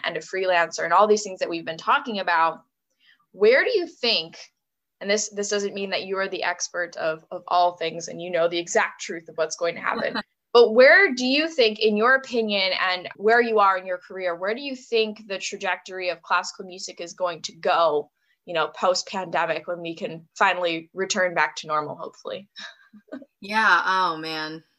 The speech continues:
Speaker 2: that's a huge question. <laughs>
Speaker 1: Mm-hmm. Mm-hmm.
Speaker 2: Um,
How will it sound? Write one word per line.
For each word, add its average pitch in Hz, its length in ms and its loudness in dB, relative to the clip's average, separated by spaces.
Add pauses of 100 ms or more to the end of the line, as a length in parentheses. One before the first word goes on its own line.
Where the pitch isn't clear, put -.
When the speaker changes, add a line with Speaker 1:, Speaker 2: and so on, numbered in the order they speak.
(220)
Speaker 2:
that's 202 220 -6
a 175 80 -4
huge 202 760 -8
question. 170 480 -4
<laughs> - 60 -6
Speaker 1:
Mm-hmm. 339 880 2
Mm-hmm. 254 380 2 (500)
Speaker 2:
Um, 175 200 -16